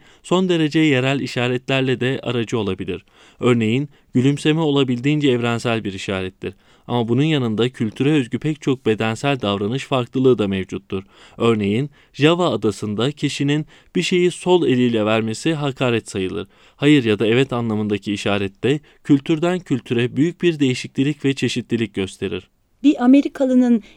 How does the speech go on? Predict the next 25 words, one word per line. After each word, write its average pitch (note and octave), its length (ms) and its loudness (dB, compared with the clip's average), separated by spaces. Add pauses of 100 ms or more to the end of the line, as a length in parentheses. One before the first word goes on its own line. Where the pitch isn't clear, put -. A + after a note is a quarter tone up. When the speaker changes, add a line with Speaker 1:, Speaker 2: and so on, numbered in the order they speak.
Speaker 2:
yeni B3 240 6
tanıştığı A#3 540 0
birilerinin F#3+ 600 2
yanında F#3+ 460 0
bacağını F#3+ 500 2
diğerinin G3+ 480 6
üzerine F#3 400 0
atarak F3 380 -4
oturması E3 460 -2
olağandır. F#3 520 4 (220)
Ama A3+ 240 6
Türkiye'de G#3+ 600 2 (300)
bu C#4 160 2
karşısındakini A#3 960 4
önemsememe A3 800 4
olarak E3 400 -4
algılanır F#3 540 0
ve D4 100 2
ayıplanır. F3+ 560 2 (360)
Her E4 240 0
kültür D4+ 320 -2
samimiyet A#3+ 640 4
bildiren F#3 420 2
davranışları F3+ 680 -2
belirlemiş, E3 580 0